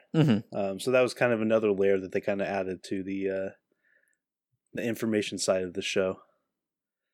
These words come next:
Speaker 2: Um, but yeah, I found the show fascinating to watch. Um, I think slice of life anime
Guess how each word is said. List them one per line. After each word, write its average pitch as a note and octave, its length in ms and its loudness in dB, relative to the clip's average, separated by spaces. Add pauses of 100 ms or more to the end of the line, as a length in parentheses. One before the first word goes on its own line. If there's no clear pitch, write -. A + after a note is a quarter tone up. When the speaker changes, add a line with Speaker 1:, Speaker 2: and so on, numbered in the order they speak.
(560)
Speaker 2:
Um, F#2 460 -2 (680)
but G2 480 2 (1700)
yeah, A2+ 340 4
I C#3+ 120 4
found D#3 300 2
the C#3+ 60 0
show C#3+ 200 2
fascinating B2 640 2
to B2 80 -2
watch. G#2+ 540 2 (240)
Um, G2 580 0 (280)
I A#2+ 100 0
think A#2+ 300 0 (1900)
slice - 340 4
of B2+ 100 2
life A#2 220 4
anime A#2+ 500 0